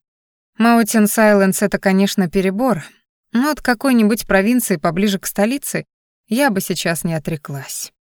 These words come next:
Шеридан удивленно приподнял брови и уже хотел спросить что-то вроде «А что так?» или «С чего вдруг?». И в этот момент дверь в кабинет открылась,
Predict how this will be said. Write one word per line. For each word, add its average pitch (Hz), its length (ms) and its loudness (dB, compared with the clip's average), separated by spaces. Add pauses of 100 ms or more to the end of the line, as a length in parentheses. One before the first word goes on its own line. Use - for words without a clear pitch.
(400)
Шеридан 196 520 2
удивленно 185 480 2
приподнял 180 500 0
брови 202 380 -2
и 208 140 -2
уже 226 200 -2
хотел 220 300 -4
спросить 208 500 -2
что-то 208 380 -2
вроде 190 420 0 (340)
«А 175 80 -2
что 202 240 -2
так?» 180 520 -2
или 165 180 -4
«С 160 100 -6
чего 180 300 0
вдруг?». 175 460 -4 (320)
И 180 100 -2
в 190 60 2
этот 240 240 0
момент 226 440 4
дверь 202 260 0
в - 80 -10
кабинет 202 440 2
открылась, 202 640 -4